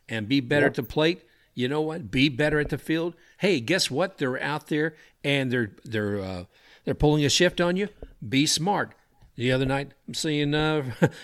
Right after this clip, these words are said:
Speaker 1: seeing what, Yandy, uh, for the Drays. He's out there. He barely taps the ball, almost, almost getting halfway to third with the ball, and while he gets all the way to first. You got to adapt. Is it exciting baseball all the time? No, not necessarily.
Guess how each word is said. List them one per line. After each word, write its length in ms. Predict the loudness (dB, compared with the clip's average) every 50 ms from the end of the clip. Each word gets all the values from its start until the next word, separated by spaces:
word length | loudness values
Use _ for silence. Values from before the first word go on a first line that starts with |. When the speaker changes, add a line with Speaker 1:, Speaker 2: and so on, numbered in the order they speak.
| -20 -20 _ _ -20 -20 -12
Speaker 1:
seeing 440 | -8 -4 -2 0 0 0 0 -2 -4 -4
what, 180 | -2 -4 -2 0
Yandy, 480 | 0 0 0 2 2 2 0 0 -2 -8 -14 -20 _ -18
uh, 520 | -16 -14 -12 -12 -12 -12 -12 -12 -14 -14 -14 -8
for 160 | -6 -4 -4
the 100 | -2 -2
Drays. 400 | 0 0 0 0 0 -2 -2 -2
He's 180 | -2 -2 -2
out 180 | -2 -2 -2 -2
there. 160 | -2 -2 0
He 160 | 0 0 -2
barely 360 | -2 0 0 0 0 0 -2 -4
taps 340 | -2 0 -2 -2 -2 -4
the 60 | -6 -4
ball, 420 | -2 -2 -2 0 -2 -4 -4 -8 _ _ _ _ _ _ _ _
almost, 460 | -2 -2 0 0 0 0 0 -2 -6 -8 -12 -20 -20 _ -6
almost 420 | -4 -2 0 2 2 2 2 4
getting 200 | 2 2 2 2
halfway 440 | 2 2 2 2 2 2 0 2 2
to 100 | 0 0
third 300 | 0 2 2 2 2 0
with 120 | -2 -2
the 60 | -4 -4
ball, 280 | -2 -2 -2 0 -2
and 120 | -2 -2 -4
while 140 | -4 -2
he 100 | -2 -2
gets 220 | -2 -2 -4 -4 -4
all 120 | -4 -2
the 80 | -2 -2
way 200 | -2 -2 -4 -4
to 140 | -6 -10 -14
first. 500 | -16 -10 -6 -4 -4 -4 -4 -6 -12 -16 _ _ -20 -20 -20 -20 -20 -20 _ _ _ _ _ _ _ _
You 220 | 6 6 6 6
got 360 | 4 0 -2 -2 -2 -4 -6 -4
to 280 | -4 -4 -4 -2 -2 -4
adapt. 500 | -4 -2 -2 -2 0 0 -2 -4 -8 -14 _ _ _ -2
Is 220 | 0 0 0 0
it 60 | -2
exciting 580 | -2 -2 -2 -2 -2 -2 -2 -2 -2 -4 -6 -6
baseball 540 | -4 -2 -2 0 0 -2 -2 -4 -2 -2 -2
all 60 | -4
the 60 | -6
time? 420 | -6 -6 -8 -6 -8 -8 -6 -6
No, 200 | -4 -4 -4 -6
not 240 | -6 -6 -6 -6 -6
necessarily. 640 | -6 -6 -6 -6 -6 -6 -4 -4 -4 -4 -4 -6 -8